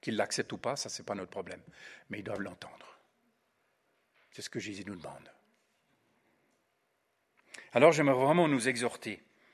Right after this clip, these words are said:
à vivre l'encouragement ensemble. Pourquoi ? Parce que Jésus le demande. C'est lui qui le demande. Par contre, euh,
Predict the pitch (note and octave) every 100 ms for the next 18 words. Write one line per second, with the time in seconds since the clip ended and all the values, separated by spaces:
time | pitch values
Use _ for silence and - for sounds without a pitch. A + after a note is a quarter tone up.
0 | _ _ _ _ A2 G#2+ A#2 C3 A#2+ -
1 | G2+ A2 - G2 G2+ G#2 F#2 - _ _
2 | _ - G#2 - G#2+ E2 - - _ _
3 | _ _ _ _ _ _ _ _ _ _
4 | _ _ _ _ _ - - - - C3+
5 | F3 - - - _ _ _ _ - -
6 | F#2+ G2+ G#2 G#2 F#2 E2+ E2 - _ _
7 | _ _ _ _ _ _ _ _ _ _
8 | _ - A2+ G#3 - C3+ G2+ E2+ - _
9 | _ _ _ _ _ _ _ _ _ _
10 | _ _ _ - - - - _ - C#3+
11 | A3+ A#3 E3 C3